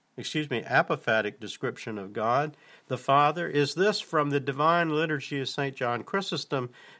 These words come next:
developed in the Eastern Church in the century or two after Gregory's lifetime, in which the following phrase is used, that the Father is ineffable, inconceivable,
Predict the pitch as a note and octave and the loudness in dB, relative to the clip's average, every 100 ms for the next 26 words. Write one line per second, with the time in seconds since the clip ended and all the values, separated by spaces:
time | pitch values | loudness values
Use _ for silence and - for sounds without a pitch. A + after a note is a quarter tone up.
0 | - C#3 D3+ E3 D3+ D#3 C#3+ C3 A#2+ D#3 | -4 2 6 6 2 0 0 0 -2 -2
1 | F#3 - C#3+ A#2 - C3 B2+ - C3+ B2 | -2 -2 -4 -2 0 2 2 0 0 -2
2 | - D3+ D3 C#3+ B2+ A#2+ - - F3 C3 | 0 0 0 -2 0 0 -2 -4 -2 -2
3 | - C3 C3+ - C3+ A#2 A#2 A2 A2 G#2+ | 0 2 2 2 -4 2 2 2 -2 -6
4 | - A2 A#2+ B2 - A2 G2+ F#2+ G2 _ | -6 0 0 0 -2 -2 -2 -6 -14 _
5 | _ _ - - C3+ B2+ B2+ B2+ - - | _ _ -18 -2 0 2 2 0 -4 -10
6 | _ _ _ _ _ _ C3 - D3+ D3 | _ _ _ _ _ _ -10 4 6 8
7 | B2+ A2+ G2 C3 A#2 G#2+ F#2+ A2+ G2 - | 4 0 -2 2 4 2 -2 -6 -8 -6
8 | A2+ A#2 A2 C2+ - - - _ _ _ | -4 -4 -6 -10 -12 -16 -20 _ _ _
9 | - A2 - G#2 C3+ C3+ C#3 C3+ A2+ C3+ | -6 -6 -6 -4 4 6 6 4 -4 -2
10 | B2 A#2 G#2+ - - D3 B2 A#2+ C#3 E3+ | -2 0 -2 -6 -2 0 2 2 2 2
11 | C#3+ D#3+ F#3 F#3 _ _ _ _ _ _ | -2 -2 -2 -6 _ _ _ _ _ _
12 | _ - F3+ A#3 B3+ D#3+ C#3+ - A2+ A#2 | _ 2 6 6 4 0 -2 -2 -4 -6
13 | A2+ A2 G#2 A2 A2+ | -6 -10 -8 -8 -8